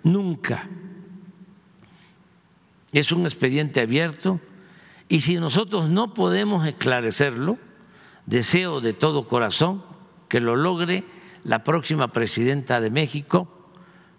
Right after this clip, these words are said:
Claudia Sheinbaum Pardo, una mujer de principios, convicciones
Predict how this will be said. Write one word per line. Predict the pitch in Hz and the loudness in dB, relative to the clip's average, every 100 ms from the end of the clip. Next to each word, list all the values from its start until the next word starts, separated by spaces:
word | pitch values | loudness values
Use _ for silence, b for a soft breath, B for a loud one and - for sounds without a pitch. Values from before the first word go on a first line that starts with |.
| - | -2
Claudia | 131 147 147 120 95 - - - - _ - | 0 0 0 -2 -2 -6 -16 -20 -20 _ -4
Sheinbaum | 139 139 120 104 90 | 0 0 0 0 2
Pardo, | 143 147 147 170 190 | 2 0 -4 -8 -4
una | 143 147 | 0 0
mujer | 131 - 175 180 - B B - | 0 2 0 0 -10 B B -2
de | 127 | 0
principios, | 120 131 117 117 160 175 | 2 -2 2 0 2 -2
convicciones | - 147 135 - 202 214 202 - | 0 0 0 2 2 2 -4 -6